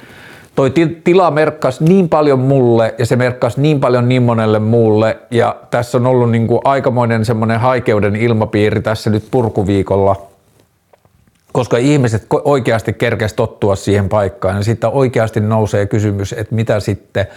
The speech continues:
ja miten tän voisi tehdä uudelleen. Ja mä pidän niin paljon uusien ihmisten tapaamisista ja nuorten ihmisten tapaamisista ja ne kaikki keskustelut, mitä meillä on ollut.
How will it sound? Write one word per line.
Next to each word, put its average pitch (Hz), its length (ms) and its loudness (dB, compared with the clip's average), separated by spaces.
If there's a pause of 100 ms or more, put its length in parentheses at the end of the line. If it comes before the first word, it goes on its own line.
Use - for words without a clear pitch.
(460)
ja 117 60 -2
miten 113 280 -2
tän 107 200 -2
voisi 101 200 0
tehdä 104 180 0
uudelleen. 90 800 -4
Ja 117 100 -4
mä 131 100 0 (160)
pidän 165 460 0
niin 190 340 2
paljon 156 520 2
uusien 135 520 2
ihmisten 127 420 0
tapaamisista 123 720 0
ja 113 100 2
nuorten 123 420 0
ihmisten 110 420 0
tapaamisista 110 720 0
ja 107 80 2
ne 107 100 -2
kaikki 127 300 -2
keskustelut, 117 640 0
mitä 107 220 0
meillä 107 280 2
on 107 60 2
ollut. 107 460 2